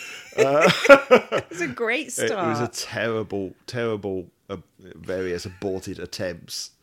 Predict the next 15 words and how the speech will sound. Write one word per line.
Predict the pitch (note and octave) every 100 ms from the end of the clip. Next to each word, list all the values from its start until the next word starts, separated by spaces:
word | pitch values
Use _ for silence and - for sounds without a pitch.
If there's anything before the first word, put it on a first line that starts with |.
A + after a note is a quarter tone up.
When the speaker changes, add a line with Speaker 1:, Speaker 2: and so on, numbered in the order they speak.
| - - - -
Speaker 2:
at | G2+
starting | - - G2+ G2 G2+ F2+
this | F#2 G#2+
episode. | F#2+ G#2 - G#2 G#2 G#2+ A#2 _ -
Speaker 1:
<laughs> | - - - B4
What | C5
a | B4+ A#4+
way | A4
to | A4
start | - - G#4 D4+
an | C4+
episode. | D#4 D#4 F4 - C#4 C4 F4
Like, | D#4+ C4+ C#4 - -
pe-, | D#4+ -
how, | E4